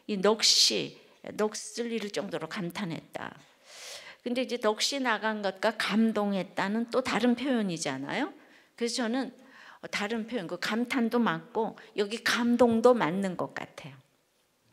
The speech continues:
예수 믿는 사람은 남에게 먹여줄 상해, 식물, 영적, 육적인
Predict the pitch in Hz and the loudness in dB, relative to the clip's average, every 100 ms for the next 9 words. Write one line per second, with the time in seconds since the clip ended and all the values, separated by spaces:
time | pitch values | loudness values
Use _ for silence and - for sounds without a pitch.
0 | _ - - - - 240 254 277 262 254 | _ -20 -18 -18 -2 0 4 4 6 6
1 | 254 269 226 220 220 175 196 202 202 180 | 4 2 2 2 2 2 0 -2 -2 -2
2 | 143 165 180 190 165 190 202 - - - | 0 0 0 -2 -2 -4 -6 -10 -20 -18
3 | - - 277 233 160 139 - - - - | -10 -4 -4 -2 -6 -8 -16 -20 -20 -6
4 | - - 294 262 156 - 208 220 247 196 | -2 2 2 2 0 -2 0 2 0 0
5 | 202 - 190 180 143 131 | -4 -2 -2 -2 -6 -6